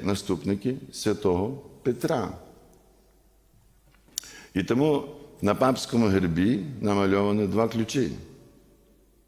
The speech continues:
І коли ми бачимо апостолів Петра і Павла, ми бачимо, що Петра малюють з ключами, а Павла з мечем, бо тому що він, як римський громадянин, був,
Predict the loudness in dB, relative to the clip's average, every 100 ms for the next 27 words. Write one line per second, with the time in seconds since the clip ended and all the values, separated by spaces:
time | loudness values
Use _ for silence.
0 | _ _ _ _ -4 -4 2 2 4 4
1 | 4 2 2 0 0 -4 -6 -8 -18 -8
2 | -2 2 2 2 2 2 2 0 0 2
3 | 2 2 2 2 0 -6 -18 -20 -20 -20
4 | -4 0 2 2 2 -2 -2 2 2 2
5 | -4 -14 -20 -10 -4 0 2 2 4 4
6 | 4 2 0 -6 -2 0 2 0 0 -4
7 | -10 -20 -20 -20 -20 -10 -4 0 2 2
8 | 2 2 0 2 2 4 2 2 -2 -10
9 | -10 -4 0 0 0 2 2 2 2 2
10 | 0 -2 -2 0 2 2 2 2 0 -4
11 | -12 -18 -18 -6 0 2 2 -4